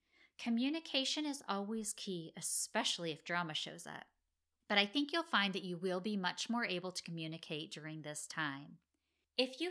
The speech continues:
have tuned into this episode and the portal has passed, there is a new moon full of opportunities every month. To help you with the extra boost of the new moon energy, I will give you some pointers.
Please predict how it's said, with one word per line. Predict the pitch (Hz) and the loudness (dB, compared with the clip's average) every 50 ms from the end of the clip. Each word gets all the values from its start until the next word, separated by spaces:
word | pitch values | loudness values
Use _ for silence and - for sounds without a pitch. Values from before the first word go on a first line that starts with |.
| 349 | -2
have | 370 359 359 - | -2 -4 -2 -4
tuned | - - 247 220 233 240 240 - | -4 -2 -2 0 0 -2 -2 -2
into | - 180 185 190 196 220 | -4 -4 -4 -4 -6 -6
this | 190 208 208 208 - | -6 -6 -6 -6 -6
episode | 180 180 - 180 - - 170 160 156 156 156 156 156 160 - - | -8 -8 -8 -8 -6 -4 -4 -4 -4 -4 -4 -6 -8 -8 -8 -6
and | 170 160 165 160 160 | -6 -4 -4 -4 -6
the | 165 | -8
portal | 165 - - 226 165 156 - 294 302 302 | -8 -8 -6 -4 -2 -2 -2 -4 -4 -4
has | 208 - - - | -6 -6 -6 -6
passed, | - - - 151 147 147 151 - - - - - - _ _ _ _ _ _ _ - | -4 0 2 2 2 2 0 -2 -4 -4 -6 -10 -18 _ _ _ _ _ _ _ 0
there | 208 208 214 214 | 2 4 4 2
is | 220 214 - - - - | 2 0 -2 -2 -2 -2
a | 208 220 226 | 0 2 2
new | 208 208 208 208 226 226 226 240 262 | 2 2 2 2 2 2 2 0 0
moon | 254 220 190 175 170 160 156 160 160 175 - - _ _ _ - | 0 0 -2 -2 -4 -4 -6 -8 -10 -12 -14 -20 _ _ _ 0
full | 240 240 240 247 247 254 262 262 269 247 - | 2 2 4 2 2 0 0 -2 -4 -4 -4
of | 226 220 214 | -4 -2 -2
opportunities | 202 196 190 - 214 208 - 196 180 170 170 170 180 175 175 170 165 - - _ _ _ _ _ - | -2 -2 -2 -4 -6 -4 -4 -4 -4 -4 -4 -4 -4 -4 -4 -4 -6 -8 -10 _ _ _ _ _ 2
every | 185 185 180 185 180 180 | 4 4 4 2 -2 -4
month. | 165 156 147 - - - - - - _ _ _ _ _ _ _ _ _ _ - | -4 -4 -6 -6 -8 -12 -20 -20 -20 _ _ _ _ _ _ _ _ _ _ -4
To | - 277 269 | -4 -2 -2
help | - - 302 339 330 - - | 2 2 4 4 2 2 0
you | 392 359 359 | 0 2 4
with | 262 247 233 240 - | 2 2 2 0 -2
the | 226 202 - | -2 0 2
extra | 196 190 - - - - 277 233 | 2 2 2 -2 -4 -4 -2 0
boost | 202 190 185 185 - - | 2 2 2 0 -2 -4
of | 190 170 | -4 -2
the | 180 175 | -2 0
new | 165 165 170 196 | 0 0 0 2
moon | 240 277 247 196 165 | 2 2 2 0 -2
energy, | 160 160 160 160 156 - - 160 156 151 151 156 - - - - - - - | -2 -4 -4 -6 -6 -6 -6 -6 -6 -6 -6 -8 -10 -14 -20 -20 -8 2 4
I | 208 214 214 | 6 6 6
will | 214 226 208 | 6 2 0
give | 214 214 190 185 214 | 0 0 0 0 0
you | 226 | 0
some | 226 - 262 247 | 0 2 2 0
pointers. | 247 - - 185 170 165 156 151 - - - - - - - - | 0 -2 -4 -4 -4 -4 -4 -6 -8 -12 -14 -14 -8 -8 -6 -8